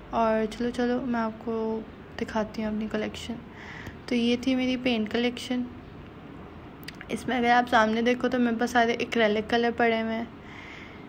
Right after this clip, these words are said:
पीछे जो कलर पड़े हुए हैं वो oil paint है और साथ हैं glass paint। इसमें जो मेरे पास golden color मैंने पकड़ा हुआ है,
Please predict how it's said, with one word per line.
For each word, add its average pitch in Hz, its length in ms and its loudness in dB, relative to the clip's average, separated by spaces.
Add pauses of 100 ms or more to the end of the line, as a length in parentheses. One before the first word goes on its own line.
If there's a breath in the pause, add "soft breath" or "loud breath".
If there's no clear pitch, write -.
(1000)
पीछे 247 280 2
जो 254 120 4
कलर 247 220 6
पड़े 247 220 4
हुए 240 100 2
हैं 240 80 4
वो 247 80 4
oil 214 280 6
paint 233 360 0
है 247 120 2
और 233 160 2
साथ 226 320 4
हैं 240 240 0
glass 208 360 2
paint। 220 340 -4
इसमें 247 280 0
जो 262 100 4
मेरे 247 180 2
पास 262 180 0
golden 220 380 2
color 233 200 2
मैंने 233 200 0
पकड़ा 226 380 -2
हुआ 214 140 -2
है, 226 140 -4